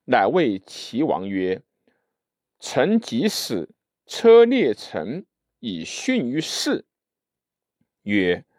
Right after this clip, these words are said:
：“苏秦为燕作乱于齐，如此则臣之贼必得矣。”于是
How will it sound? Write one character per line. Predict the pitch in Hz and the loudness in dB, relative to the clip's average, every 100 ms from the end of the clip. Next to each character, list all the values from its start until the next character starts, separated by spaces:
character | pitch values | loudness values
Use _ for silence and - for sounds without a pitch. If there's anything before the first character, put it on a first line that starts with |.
| _ _ _ | _ _ _
：“苏 | - - 247 | -6 2 2
秦 | 269 - 139 | 2 0 0
为 | 107 101 135 - | 2 2 2 -4
燕 | 240 208 214 220 220 | -14 -2 2 2 2
作 | 220 - 185 131 | -2 2 2 4
乱 | 220 135 | 4 2
于 | 87 143 | -2 -8
齐， | - - - 60 82 _ _ _ _ _ _ _ _ - | -8 -14 -14 -16 -18 _ _ _ _ _ _ _ _ -8
如 | 120 165 277 | 2 4 4
此 | - - 104 - _ | 2 -2 -4 -4 _
则 | - 110 | 2 2
臣 | 131 - 104 175 | 2 -4 -6 -6
之 | - 202 | -6 -8
贼 | - 80 65 92 - _ _ | -4 -4 -4 -8 -10 _ _
必 | - 170 87 | -4 -4 -4
得 | - 76 107 | -6 -2 -2
矣。” | 92 - _ _ _ _ _ _ _ | -4 -12 _ _ _ _ _ _ _
于 | - 139 | -2 0
是 | 151 - 156 104 | 0 -2 -4 -4